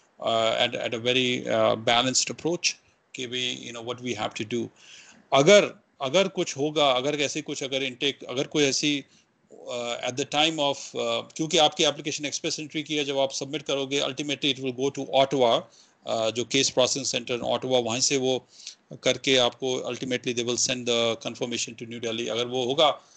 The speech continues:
तो आप, uh, मेरे को फिर आप अप्रोच कर लेना, फिर we will see how to,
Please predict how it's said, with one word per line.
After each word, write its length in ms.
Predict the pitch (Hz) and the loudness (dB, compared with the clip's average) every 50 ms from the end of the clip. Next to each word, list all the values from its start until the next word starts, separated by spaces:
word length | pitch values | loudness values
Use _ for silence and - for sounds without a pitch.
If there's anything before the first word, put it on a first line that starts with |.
| _ _ _ _ _ _ | _ _ _ _ _ _
तो 140 | 135 127 127 | -4 0 4
आप, 300 | 127 131 135 135 - _ | 4 4 2 0 -4 _
uh, 360 | 143 135 131 127 127 127 123 | 0 4 4 6 4 4 2
मेरे 120 | 131 135 | 0 -2
को 120 | 135 - 139 | -2 -2 0
फिर 160 | 135 147 147 | 2 4 4
आप 120 | 143 147 | 4 4
अप्रोच 260 | 147 - - 151 139 - | 2 2 2 0 2 4
कर 140 | - 180 | 4 4
लेना, 200 | 190 190 175 165 | 4 4 4 4
फिर 240 | 147 - 165 156 151 | 2 4 2 0 2
we 160 | 139 139 156 | 0 0 2
will 200 | 151 160 160 151 | 2 4 4 4
see 280 | 139 - - 170 175 160 127 | 2 2 2 4 4 4 4
how 180 | 131 143 143 139 - - | 4 4 2 2 0 -2
to, 280 | 147 151 151 147 143 | 0 0 0 0 -2